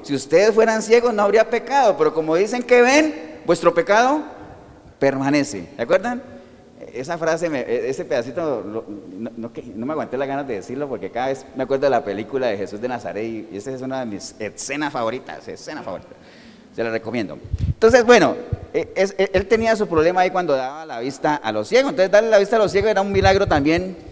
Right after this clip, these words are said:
impactante, ¿no? Estamos en eso, claro, ¿no, hermanos? Pero lo que acabamos de ver ahorita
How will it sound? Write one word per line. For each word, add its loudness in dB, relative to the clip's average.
impactante, 2
¿no? -2
Estamos 2
en 6
eso, 6
claro, 8
¿no, 6
hermanos? 4
Pero 6
lo 8
que 6
acabamos 4
de 8
ver 6
ahorita 4